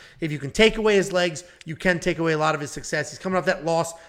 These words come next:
to Nasrat Haqparast, where he did have the volume. Jod had the volume there, but he was taken down. He was knocked down. I take notes watching all these fights, or the ones that I can watch live. I take the notes.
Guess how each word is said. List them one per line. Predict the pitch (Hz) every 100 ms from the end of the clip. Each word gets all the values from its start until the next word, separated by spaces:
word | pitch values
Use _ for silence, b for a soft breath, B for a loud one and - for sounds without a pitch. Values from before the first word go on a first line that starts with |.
| B
to | 135
Nasrat | 151 185 190 190 156
Haqparast, | 185 202 - 170 156
where | 170
he | 165 202
did | 294
have | 330 285
the | 214
volume. | 175 240 175 120
Jod | 165 220
had | 190 190 202
the | 160
volume | 151 170 190 190
there, | 208 208 B B -
but | 151
he |
was | 147
taken | - 180 170
down. | 160 156 147
He | 139
was | 135
knocked | 123 127 127
down. | - 123 123 120 b b b b _ _ - -
I |
take | 226 269 226
notes | 202 240 -
watching | 208 233 226
all | 220 233
these | 233 208
fights, | 233 226 220 - - 185
or | 180 180
the |
ones | 170 196 180
that |
I | 151
can | - 160
watch | 156 156
live. | 160 151 151
I | 151
take | 190 170
the | 160
notes. | 107 - -